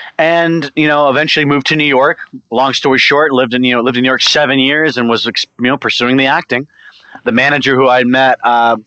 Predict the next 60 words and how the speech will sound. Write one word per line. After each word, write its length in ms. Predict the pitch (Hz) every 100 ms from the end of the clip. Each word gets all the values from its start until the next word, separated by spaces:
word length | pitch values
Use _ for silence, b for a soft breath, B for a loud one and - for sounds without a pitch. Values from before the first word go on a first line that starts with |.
| _ 120
I, 100 | 131
I 120 | 123 131
had 120 | 120
gone 220 | 156 165
to 80 | 139
this 120 | 117 -
expo 380 | 156 - 123 113
in 80 |
Dallas 560 | 107 127 127 101 101 -
through 280 | 131 131 123
the 120 | 120
agency 380 | 117 117 113 117
I 60 | 107
met 180 | 110
through, 220 | - 110 - B B -
through 120 | 117
Baton 260 | 123 117 107
Rouge, 560 | 110 113 104 101 - - b b b b
uh, 320 | 107 110 104
the 100 | 101
one 140 | 107 117
that 100 | 110
I 80 | 107
met 260 | 113 107 101
in 140 | 123
Louisiana, 520 | 110 113 101 110 110
and, 200 | 104 98 110
and, 220 | 110 110
and 200 | 123 113
through 220 | - 131 117
Dallas, 420 | 123 139 104 -
I 60 |
met 200 | 107 107
this 140 | - -
manager 400 | 107 107 92 92
who, 220 | 95 87 -
who 80 | -
said, 260 | - 101 92
"Come 160 | 104
to 60 | 95
New 100 | 95
York," 300 | 101 101 -
and 140 | 92
then 80 | 92
I 80 | 90
just 160 | 90
went. 280 | 90 113 92 _ B B B B B B
Went 200 | 113 110
to 60 | 107
New 60 | 104
York, 320 | 110 117 -
basically 300 | 110 - 110
moved 160 | 107
to 60 | 104
New 80 | 101
York, 260 | 113 95 -
you 80 | 87
know, 200 | 82 78 -
s-, 260 | - - -
boom. 400 | 87 110 92 80